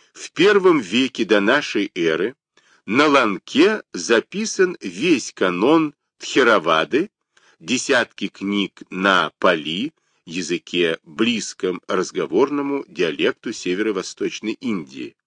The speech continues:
на котором проповедовал Будда. Суждение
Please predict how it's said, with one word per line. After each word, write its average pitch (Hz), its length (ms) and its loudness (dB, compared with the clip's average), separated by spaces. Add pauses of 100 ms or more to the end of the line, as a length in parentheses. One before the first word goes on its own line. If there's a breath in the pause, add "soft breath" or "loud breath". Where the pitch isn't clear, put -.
(480)
на 185 120 -2
котором 185 540 2 (380)
проповедовал 98 760 0
Будда. 73 480 -16 (2000)
Суждение 143 1120 4